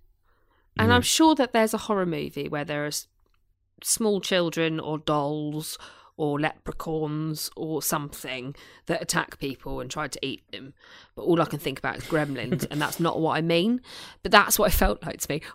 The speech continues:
Speaker 1: I thought it was fucking hilarious. What I liked even better was when he was being thrown about and dragged about the room without his mother there. So it just looked like he was, like, throwing himself around and beating himself up,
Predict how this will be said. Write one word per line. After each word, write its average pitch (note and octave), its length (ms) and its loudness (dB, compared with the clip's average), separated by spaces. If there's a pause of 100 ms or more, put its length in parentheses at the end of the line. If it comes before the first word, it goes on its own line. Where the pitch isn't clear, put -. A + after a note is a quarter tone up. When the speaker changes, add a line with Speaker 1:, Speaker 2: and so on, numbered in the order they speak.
Speaker 1:
I D#4 100 6
thought G4 180 6
it F#3+ 40 2
was - 140 -2
fucking - 240 -12
hilarious. F3+ 640 -2 (300)
What A#3 160 4
I C4 180 8
liked C#4 320 4
even G#3 300 0
better F#3 380 0
was D3 180 -6
when D#3+ 80 -2
he D#3+ 140 0
was D#3+ 140 -2
being E3 180 -2
thrown E3+ 440 2
about D#3 320 0
and D#3+ 80 -8
dragged D#3+ 300 -2
about D3+ 220 -2
the - 60 -8
room D#3 220 -2
without D3+ 380 0
his D3+ 100 -6
mother D#3+ 320 -2
there. E3 380 -2 (380)
So - 140 2
it C#3+ 140 2
just - 180 0
looked E3 140 -2
like D3+ 220 -4
he D3 80 -6
was, D3 160 -4
like, C#3+ 140 -4
throwing D3+ 280 -4
himself D3+ 400 -4
around D3+ 180 -4
and D3+ 100 -8
beating - 200 -2
himself F#3 420 0
up, - 240 -4